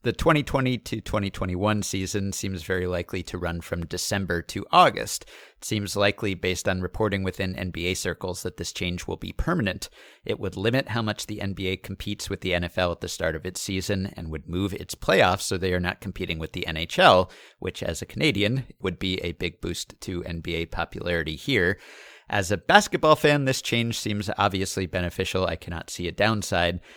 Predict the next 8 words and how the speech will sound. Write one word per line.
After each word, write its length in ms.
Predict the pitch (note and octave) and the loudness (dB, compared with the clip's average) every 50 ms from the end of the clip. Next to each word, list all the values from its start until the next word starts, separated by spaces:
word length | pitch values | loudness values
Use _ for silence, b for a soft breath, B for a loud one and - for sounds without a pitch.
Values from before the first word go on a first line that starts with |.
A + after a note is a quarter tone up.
| B B B - | B B B -4
As 180 | F#2 E2+ D2 | -4 -4 -2
a 40 | - | 2
baseball 420 | - F#3 G#3+ - - - C#3 B2+ | 6 6 6 8 8 8 8 8
fan, 300 | B2 - B2+ A#2+ A#2+ A#2 | 10 8 6 6 6 6
however, 440 | A2+ A2 A2 A2 A2+ G#2 B2 C3+ C3 B2+ - - | 6 6 8 8 6 6 4 2 2 0 -2 -2
this 160 | A2+ - - | -2 -2 0
terrifies 560 | - G#3 - - - - A2 G2+ G2 - - | 2 2 4 4 4 4 4 2 2 0 -2
me. 180 | G2+ F#2+ F2+ | -4 -4 -4